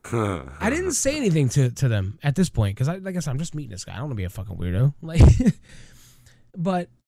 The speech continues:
Speaker 2: yeah, I never said nothing. So years later, uh, again, this is still before that app. I said something about it. I said, I said there was a short, not slim, <laughs> uh, shadow that walked by, and then there was a tall, skinnier shadow that walked by.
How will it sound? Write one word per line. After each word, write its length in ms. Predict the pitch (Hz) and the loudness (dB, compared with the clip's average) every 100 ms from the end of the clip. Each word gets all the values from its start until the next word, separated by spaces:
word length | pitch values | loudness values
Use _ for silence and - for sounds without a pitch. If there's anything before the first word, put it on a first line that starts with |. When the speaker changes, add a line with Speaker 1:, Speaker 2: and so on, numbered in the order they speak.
| _ - | _ -4
Speaker 2:
yeah, 180 | 156 - 160 | -2 -2 -2
I 60 | |
never 160 | 180 202 | -2 -2
said 140 | 196 | -2
nothing. 180 | 160 117 | -2 -2
So 200 | 113 160 | -4 -4
years 680 | 139 143 220 339 339 240 135 | -2 -4 -6 -10 -8 -6 -4
later, 360 | 123 101 98 - - | -4 -4 -8 -12 -8
uh, 220 | 139 131 | -6 -6
again, 320 | 175 220 139 | -2 0 2
this 140 | 143 156 | 2 0
is 100 | - | -2
still 180 | 247 | -2
before 480 | 196 180 196 196 180 | 0 0 2 4 4
that 280 | 151 147 143 | 4 2 0
app. 280 | - 113 95 - - _ | -2 -2 -2 -6 -10 _
I 100 | 139 | -2
said 180 | 135 180 | 0 0
something 200 | 127 107 | -2 -4
about 200 | 101 92 | -4 -8
it. 80 | 85 | -8
I 80 | 107 | -8
said, 200 | 120 127 | -6 -6
I 80 | 120 | -4
said 160 | 123 | -4
there 60 | 123 | -2
was 100 | 107 | -2
a 60 | 98 | -6
short, 440 | - 139 190 - _ - | -8 -8 -8 -10 _ -8
not 240 | 143 170 | -6 -4
slim, 460 | - 143 151 143 131 - | 0 2 4 2 -2 -8
<laughs> 120 | - | -12
uh, 400 | - 156 135 120 110 _ _ _ _ _ | -6 -2 -2 -2 -6 _ _ _ _ _
shadow 420 | - 120 104 123 - | -8 -4 -2 -4 -6
that 120 | 117 117 | -6 -4
walked 220 | 123 - | -4 -8
by, 260 | 101 123 - _ | -10 -10 -12 _
and 100 | 139 | -8
then 100 | 120 | -6
there 100 | 123 | -4
was 80 | 123 | -4
a 60 | 139 | -4
tall, 420 | - 107 104 101 _ - | 0 2 0 -2 _ -20
skinnier 640 | - 165 151 127 120 123 _ _ _ - | -18 -10 -8 -4 -4 -6 _ _ _ -16
shadow 280 | - 175 180 | -12 -10 -8
that 100 | 113 | -6
walked 200 | 95 101 | -8 -14
by. 240 | 67 67 | -20 -20